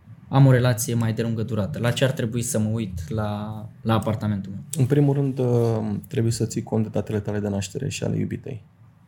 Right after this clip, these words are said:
Speaker 2: Da? Prin una, un, urma unui calcul matematic foarte, foarte simplu,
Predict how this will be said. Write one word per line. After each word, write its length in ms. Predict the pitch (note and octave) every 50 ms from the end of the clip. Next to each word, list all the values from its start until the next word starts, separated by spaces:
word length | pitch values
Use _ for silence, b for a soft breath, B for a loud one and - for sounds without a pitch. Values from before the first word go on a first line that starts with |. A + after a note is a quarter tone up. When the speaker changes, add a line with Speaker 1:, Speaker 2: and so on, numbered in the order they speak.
| _ _ -
Speaker 2:
Da? 120 | - -
Prin 460 | A2+ - - - A2+ A2 A2 G#2+ A2 A2+
una, 240 | - B2 A#2+ A#2+ A#2
un, 340 | A2+ - A#2 A2+ A2 A2 G#2 A2
urma 180 | A#2+ A#2+ A#2+
unui 160 | A#2 A#2 A2 A2+
calcul 280 | - G#2+ G#2+ - A2+
matematic 460 | A2 G#2+ G#2 - A2 G#2+ G#2+ - G#2+
foarte, 260 | - - A#2 A#2 - A#2
foarte 300 | - - - - - G#2
simplu, 460 | - - G2+ - - - C#3 E3